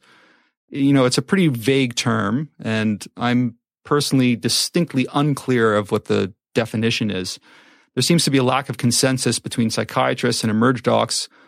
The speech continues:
about what medical clearance should really entail.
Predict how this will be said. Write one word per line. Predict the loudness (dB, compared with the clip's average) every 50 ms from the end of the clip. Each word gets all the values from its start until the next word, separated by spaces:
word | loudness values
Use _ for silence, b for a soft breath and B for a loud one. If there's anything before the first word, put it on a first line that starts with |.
| b b
about | -8 -2 0 0 0 0 -2 -2
what | -2 -2 0 2
medical | 2 2 2 0 -2 -8
clearance | -6 -2 0 0 0 0 -2
should | -4 -6 -4
really | -2 0 0 2 2 0
entail. | 0 0 0 -2 -2 0 0 -2 -4 -6